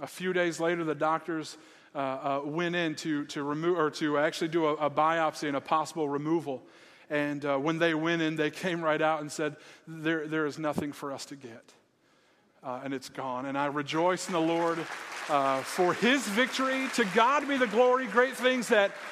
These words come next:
that He has done. That's not for my sake, because I look back and I'm like, "God," and see, here, here's the sad part. God, God hadn't heard so much from me more in that time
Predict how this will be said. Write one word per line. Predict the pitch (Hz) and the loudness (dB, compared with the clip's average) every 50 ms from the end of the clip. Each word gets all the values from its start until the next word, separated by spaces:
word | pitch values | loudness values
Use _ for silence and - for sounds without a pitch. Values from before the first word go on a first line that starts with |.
| - - - | -14 0 4
that | 208 226 226 202 | 6 6 6 4
He | - - 233 262 262 | 0 0 2 2 4
has | 247 226 208 165 | 4 2 2 2
done. | - 214 202 196 196 | 2 4 4 4 2
That's | 226 240 - - | 0 -2 0 0
not | 254 269 294 302 - | 2 2 2 2 2
for | - 262 | 0 0
my | 240 240 247 269 269 | 2 4 2 2 2
sake, | - - 254 240 | 2 0 0 0
because | 220 240 - 247 226 - - - - - 214 | 0 0 2 2 0 0 -2 -8 -12 -2 4
I | 220 240 247 | 6 6 6
look | 233 240 294 330 277 226 | 6 4 2 0 0 2
back | 226 240 254 262 - | 4 4 4 4 4
and | 240 233 | 2 0
I'm | 226 220 | 2 2
like, | 220 220 214 196 190 - - - - - - - 175 | 4 4 4 4 2 -2 -10 -18 -18 -18 -16 -8 -2
"God," | 170 214 247 269 262 247 | 0 2 4 4 4 2
and | 247 240 | 2 0
see, | - - 277 247 | 0 -2 -2 -2
here, | 196 185 285 320 277 | 0 2 0 0 2
here's | 190 233 294 285 233 | 2 0 0 0 0
the | 214 214 | 0 -2
sad | 196 - - 214 214 226 220 - | 0 2 2 2 2 0 2 2
part. | 214 190 185 180 | 2 2 2 2
God, | 165 202 220 247 277 254 214 - - - - - - - - - 175 180 | 2 2 2 4 2 0 -2 -8 -14 -18 -20 -20 -20 -14 -12 -12 -10 -2
God | 165 220 247 269 269 - | 2 4 4 4 4 2
hadn't | - 254 247 214 202 | 2 0 0 0 -2
heard | 175 196 240 247 240 | 0 2 2 2 2
so | - - 240 226 | 0 0 0 2
much | 226 233 226 - | 2 0 -2 -2
from | - 226 220 214 | -4 -4 -4 -2
me | 208 220 226 240 254 254 269 254 - - - - - - | 0 0 0 0 0 -2 -4 -4 -8 -14 -20 -20 -18 -8
more | 170 185 208 226 240 240 240 | -2 0 2 4 4 2 2
in | 220 214 | 2 0
that | 214 220 240 226 - | 0 0 0 -2 -2
time | - 233 208 185 151 135 127 120 | 0 0 2 2 0 -2 -4 -8